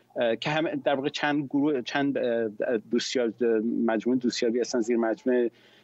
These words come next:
اه، مچ گروپ، اعلام کردن که به هر حال هر کسی که تحت تعقیب اف بی آی باشه ما حذف می‌کنیم، اکانتش رو اجازه فعالیت نمیدیم. این روزا اگر توی ایستگاه‌های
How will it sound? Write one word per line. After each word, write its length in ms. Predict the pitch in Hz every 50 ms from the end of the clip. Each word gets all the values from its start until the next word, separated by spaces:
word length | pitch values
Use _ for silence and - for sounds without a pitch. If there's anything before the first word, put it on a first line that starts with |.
| _ -
اه، 220 | 127 113 113 110
مچ 400 | 113 120 117 120 120 127 120 -
گروپ، 300 | - - 139 151 160 156 - -
اعلام 320 | 139 127 127 135 143 147
کردن 360 | - 151 135 127 131 143 143
که 200 | 143 - 151 143 123 -
به 100 | - 131
هر 280 | 117 - - 131 123 131
حال 340 | 123 - 151 151 151 151 139 - - - _ _ _ - -
هر 120 | 160 165
کسی 340 | 156 - - 180 - - 160
که 140 | - 160 151
تحت 280 | - - 139 - -
تعقیب 400 | 147 - - 135 - - 147 135
اف 180 | 131 120 110 - - _
بی 120 | - 120
آی 140 | 120 120 117
باشه 680 | 110 110 110 120 120 120 117 - - - 147 147 151
ما 540 | 143 139 127 123 127 123 127 131 131 131 - - - -
حذف 240 | 127 139 143 - - -
می‌کنیم، 340 | 160 147 - - 156 147 151 -
اکانتش 380 | 139 - - 139 135 - - -
رو 120 | - 139
اجازه 300 | 120 - - 117 110 135
فعالیت 400 | - - 131 120 110 120 120 113 - 123
نمیدیم. 340 | 117 110 110 98 - 101 - - - - - -
این 80 | - 139
روزا 180 | 139 135 147 139
اگر 220 | 135 131 135 127
توی 180 | - - 143 135
ایستگاه‌های 600 | 127 113 - - 135 117 110 131 143 143 143